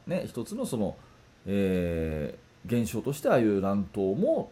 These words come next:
時には辞さないということになるのかなというふうに思うんで、やっぱりその選手の怪我、まあ、もう、あの、中学生とかね、で、例えば前十字靭帯切っちゃったとかね、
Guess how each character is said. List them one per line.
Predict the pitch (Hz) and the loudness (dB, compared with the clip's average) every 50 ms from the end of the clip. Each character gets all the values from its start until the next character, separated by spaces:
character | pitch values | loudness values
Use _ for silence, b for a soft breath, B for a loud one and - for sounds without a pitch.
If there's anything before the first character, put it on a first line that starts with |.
| - - | -10 -10
時 | - 104 - - 110 | -10 -8 -8 -6 -6
に | 117 143 | -4 -2
は | 175 131 | -2 -2
辞 | - - 113 107 | -2 -2 -4 -4
さ | - 123 113 | -2 -2 0
な | 107 95 | 0 0
い | 90 | -2
と | 90 98 | -2 -4
い | 92 | -6
う | 92 | -6
こ | - 123 | -6 -6
と | - 190 | -4 -4
に | 151 113 | -2 0
な | 110 110 | 2 2
る | 107 98 | 2 0
の | 90 80 | -2 -4
か | - 131 143 | -4 -4 0
な | 180 185 180 | 0 2 0
と | 147 - | 0 0
い | 110 | -2
う | |
ふ | 101 | -2
う | |
に | 98 | -2
思 | 90 95 95 92 | -2 -2 -2 -2
う | |
ん | 85 82 | -4 -2
で、 | 80 131 143 127 - - - | 0 2 2 2 2 0 -6
や | - - - - - - | -12 -16 -18 -18 -8 -4
っ | |
ぱ | - 214 | -2 -2
り | 160 | 0
そ | 143 | -2
の | 123 113 | -2 -2
選 | - 175 170 139 | -4 -4 -4 -4
手 | 120 | -4
の | 92 87 | -6 -6
怪 | - - 104 | -6 -6 -6
我、 | 113 143 - B B B B | -6 -6 -8 B B B B
ま | 143 131 | -2 0
あ、 | 117 | 0
も | 113 107 - - | 0 -2 -2 -2
う、 | - | 0
あ | 113 | 0
の、 | 110 110 107 104 | 2 2 0 0
中 | - - 147 | -2 -2 0
学 | 165 214 214 | 0 0 0
生 | - 170 | 0 -2
と | 120 107 | -2 0
か | - 92 | -2 -2
ね、 | 92 95 92 90 78 - - - | 0 0 0 -2 -4 -6 -8 -6
で、 | 85 98 98 95 92 - B B B B B B B B B B - - 90 85 | -2 -2 0 0 -2 -4 B B B B B B B B B B -16 -12 -4 -2
例 | 123 | 0
え | 110 | 0
ば | 95 87 - | 0 -2 -2
前 | - 110 110 | -2 0 0
十 | 113 110 127 127 | 2 0 0 -2
字 | 123 131 | -2 -4
靭 | 127 143 170 180 | -4 -4 -2 -2
帯 | - 110 87 | -2 -4 -4
切 | - - | -6 -8
っ | - | -6
ち | - | -4
ゃ | 151 | -4
っ | - | -4
た | - | -6
と | - 73 | -10 -12
か | 73 78 | -8 -4
ね、 | 98 139 190 202 | -2 -2 -2 -2